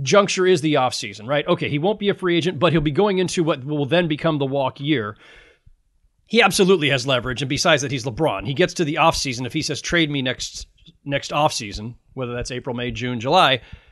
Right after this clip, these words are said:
whenever their season ends and whenever he decides to do it, they, they, he-, he's, <laughs> he's LeBron. They're, like, they're, they cannot ignore that. Um, if he decides he wants that, it's there. So I think there's still some leverage there. But to, to your point about why even sign it at all,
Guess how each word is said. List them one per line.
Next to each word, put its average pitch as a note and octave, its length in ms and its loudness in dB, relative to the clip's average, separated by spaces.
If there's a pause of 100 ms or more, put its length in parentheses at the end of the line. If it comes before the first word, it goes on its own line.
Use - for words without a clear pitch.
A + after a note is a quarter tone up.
(380)
whenever B2 340 -4
their C3 120 -2
season D3 320 0
ends C#3+ 200 2
and B2 120 -4
whenever C3+ 260 -2
he D3 80 0
decides C#3 360 -2
to A#2+ 60 -12
do E3+ 160 4
it, C3 160 -4 (520)
they, D#3+ 180 -10
they, D#3+ 160 2
he-, D#3 460 -6
he's, D3+ 240 -2
<laughs> - 480 -12
he's D#3 180 -2
LeBron. B2 420 0
They're, C3+ 260 -4 (100)
like, D3 300 -4
they're, D#3+ 220 -2
they D#3 120 -2
cannot D#3 340 2
ignore C#3 380 -2
that. C3 300 0 (380)
Um, B2+ 380 -4 (220)
if D3 100 -2
he D#3 80 -2
decides D3 400 0
he C#3 60 -4
wants C#3 280 -2
that, C3 220 -2 (100)
it's - 180 -10
there. A#2 320 -6 (140)
So A3+ 160 6
I B3+ 60 10
think D#4+ 160 2
there's B3+ 160 2
still G#3+ 180 2
some E3+ 200 0
leverage C3+ 320 2
there. G#2 260 -8 (720)
But A3+ 180 4
to, D4+ 260 6
to C4 220 0
your A#3+ 200 4
point A#2+ 300 -2
about D#3 220 0
why G3+ 200 4
even G#3 180 0
sign E3+ 240 0
it D3+ 100 2
at C3+ 80 0
all, A2 300 -4